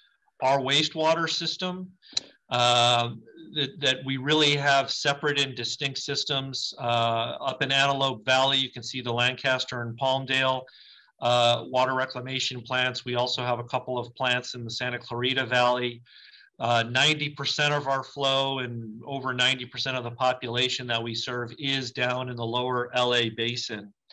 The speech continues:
And, um, we recycle already from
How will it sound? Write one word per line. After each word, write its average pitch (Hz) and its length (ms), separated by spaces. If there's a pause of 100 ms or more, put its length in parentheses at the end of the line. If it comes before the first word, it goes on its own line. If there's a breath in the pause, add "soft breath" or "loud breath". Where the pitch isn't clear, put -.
(640 soft breath)
And, 127 440 (120)
um, 120 500 (340)
we 160 180
recycle 165 640
already 127 800
from 117 420